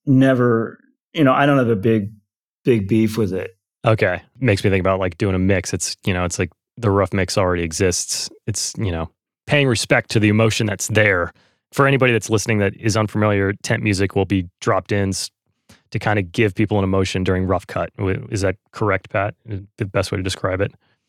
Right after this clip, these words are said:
Speaker 1: Yes, ab-, absolutely. You, there will be different cuts, you know, when you're assembling a scene, a, a sequence, let's say, with different shots. And an editor will really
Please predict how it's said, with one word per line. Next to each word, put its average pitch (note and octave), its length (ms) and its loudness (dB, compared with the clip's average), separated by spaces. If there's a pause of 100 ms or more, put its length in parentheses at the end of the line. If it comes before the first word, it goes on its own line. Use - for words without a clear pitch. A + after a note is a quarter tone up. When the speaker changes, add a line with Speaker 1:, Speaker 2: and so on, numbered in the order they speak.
(140)
Speaker 1:
Yes, D#3 360 0
ab-, C#3 180 0 (140)
absolutely. D3 540 2
You, B2 280 2 (420)
there C#3+ 160 4
will D3 100 4
be C#3 160 2
different D3+ 380 -2
cuts, E3+ 420 -2
you C3 140 2
know, B2 140 2
when B2+ 160 2
you're B2 120 2
assembling C3 800 0 (640)
a C3 80 -6
scene, D3+ 460 0
a, A#2+ 260 -4
a A#2+ 80 -2
sequence, G#2 600 -2
let's G#2+ 140 -4
say, G#2+ 300 -2
with G2+ 340 -4
different B2+ 420 -2 (200)
shots. - 800 -4
And C3 200 0
an A#2+ 120 0
editor D3 440 2
will A2+ 320 0
really C3 440 2